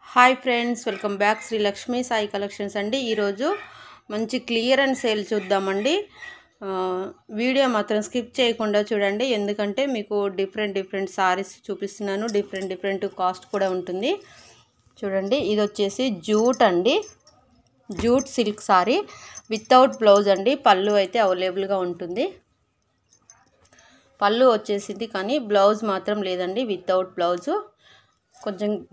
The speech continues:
జాగ్రత్తగా వినండి, మళ్ళీ వచ్చిన తర్వాత "బ్లౌజ్ లేదండి, అదండి, ఇదండి" అని అనకండి. బ్లౌజ్ లేదండి, only పళ్ళు మాత్రమే ఉంది. సారీ మాత్రం ఫైవ్ అండ్ హాఫ్ ఉంటుందండి.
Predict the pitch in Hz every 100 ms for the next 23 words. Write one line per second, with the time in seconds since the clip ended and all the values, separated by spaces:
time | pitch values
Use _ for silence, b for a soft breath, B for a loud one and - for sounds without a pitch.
0 | 170 190 190 190 196 214 226 202 185 180
1 | 208 240 208 208 208 208 - 202 185 185
2 | 185 196 185 185 185 185 185 180 180 180
3 | 180 180 175 175 175 175 175 175 170 170
4 | 170 185 185 302 214 185 196 214 214 185
5 | 185 180 196 349 392 B B B - 202
6 | 202 208 339 392 _ _ _ _ 202 202
7 | 226 214 185 185 196 202 185 185 254 392
8 | B B B _ - 226 240 254 220 208
9 | 220 294 415 - _ _ _ _ - 214
10 | 214 202 202 202 202 190 190 180 190